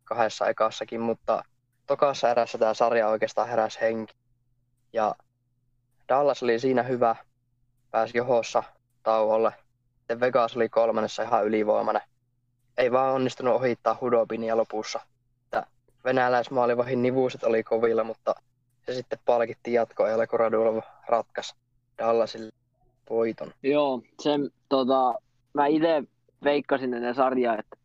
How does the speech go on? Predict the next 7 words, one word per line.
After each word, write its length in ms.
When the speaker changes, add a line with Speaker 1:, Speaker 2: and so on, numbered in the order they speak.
Speaker 2:
Dallas 640
menee 300
tästä 400
neljä 340
kolme 300
jatkoon, 640
ja 200